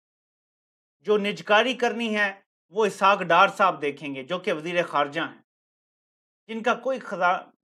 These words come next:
यानी ख़ारजा अमूर का एक्सपीरियंस नहीं है, जिनका निजकारी का कोई एक्सपीरियंस नहीं है। ये दो अहम तरीन काम उन्हें दे दिए गए हैं। पाकिस्तान को जो सबसे ज़्यादा इस टाइम सफारतकारी की ज़रूरत है ख़ारजा महाज पे, कि आप देखें,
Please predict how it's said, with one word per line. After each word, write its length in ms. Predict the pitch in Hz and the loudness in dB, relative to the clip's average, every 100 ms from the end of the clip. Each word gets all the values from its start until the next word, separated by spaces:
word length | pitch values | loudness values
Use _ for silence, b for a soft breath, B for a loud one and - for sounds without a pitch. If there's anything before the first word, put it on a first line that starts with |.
| _ | _
यानी 240 | 170 190 170 | -10 -10 -8
ख़ारजा 400 | - 170 170 208 | 0 0 2 0
अमूर 260 | 175 175 180 | 0 -6 -6
का 200 | 190 165 | -4 -4
एक्सपीरियंस 560 | 160 - 202 202 185 170 | -6 -12 -8 -8 -8 -12
नहीं 180 | 170 147 | -10 -8
है, 200 | 139 - _ _ _ _ _ - | -10 -16 _ _ _ _ _ -8
जिनका 260 | 202 214 202 | -6 -2 -2
निजकारी 500 | 190 - 208 233 247 | -4 -2 0 0 0
का 120 | 220 | -4
कोई 240 | 202 208 | -4 -8
एक्सपीरियंस 580 | 185 - - 185 185 180 175 | -8 -10 -16 -12 -12 -12 -12
नहीं 160 | 165 | -10
है। 180 | 139 - _ _ _ - | -12 -14 _ _ _ -12
ये 80 | 180 | -12
दो 300 | 139 185 208 | -6 0 2
अहम 320 | 240 202 196 | 0 0 -4
तरीन 300 | 190 180 185 | -6 -8 -8
काम 280 | 165 175 180 | -6 -2 -2
उन्हें 200 | 165 160 | -2 -6
दे 140 | 139 135 | -6 -8
दिए 220 | 131 131 | -10 -12
गए 100 | 123 | -12
हैं। 220 | 117 117 _ _ _ _ - | -14 -18 _ _ _ _ -20
पाकिस्तान 360 | 160 - 202 208 | -16 -6 -4 -2
को 100 | 208 | -4
जो 120 | - | -6
सबसे 280 | - 247 240 | -4 -4 0
ज़्यादा 240 | 208 190 | 0 2
इस 140 | 185 180 | 0 -2
टाइम 200 | 180 165 | -8 -8
सफारतकारी 640 | 170 156 165 160 165 165 | -10 -6 -4 -4 -4 -4
की 120 | 170 | -6
ज़रूरत 260 | 147 156 165 | -8 -6 -6
है 60 | 151 | -6
ख़ारजा 340 | 143 139 156 | -6 -6 -6
महाज 320 | 143 131 139 | -6 -4 -6
पे, 160 | - - | -8 -18
कि 640 | _ _ _ _ _ - | _ _ _ _ _ 2
आप 160 | 208 196 | 4 4
देखें, 440 | 170 180 214 175 | 0 -4 -4 -6